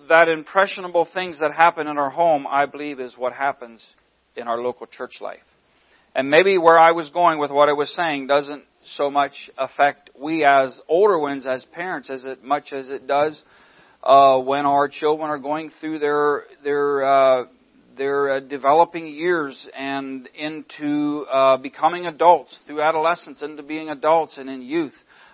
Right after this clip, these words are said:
I believe are very, very impressionable years also that will determine where they end up in life. And why am I saying all that? I'm saying all that for us to get the importance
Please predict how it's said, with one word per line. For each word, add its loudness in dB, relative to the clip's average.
I 0
believe -10
are -6
very, -4
very -6
impressionable -6
years -6
also -2
that -6
will -14
determine -14
where -6
they -6
end -10
up -10
in -20
life. -4
And -10
why 6
am 0
I 0
saying -8
all 0
that? 0
I'm -6
saying -8
all 0
that -2
for -2
us -4
to -18
get -10
the -16
importance -10